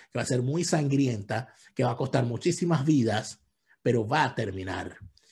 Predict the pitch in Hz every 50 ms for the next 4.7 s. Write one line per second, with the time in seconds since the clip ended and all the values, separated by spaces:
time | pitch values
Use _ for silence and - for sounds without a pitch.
0 | _ _ - - _ _ 170 160 - 165 143 143 143 135 135 139 135 139 151 196
1 | 202 185 170 165 165 - - 131 139 131 123 123 123 127 131 131 - - 160 151
2 | - 160 160 143 - 165 151 131 - - 143 139 143 - - 131 139 127 127 -
3 | - - 147 147 143 143 151 147 139 143 143 143 - - - 156 151 143 139 135
4 | 127 123 120 - 175 190 185 147 - - 139 127 127 127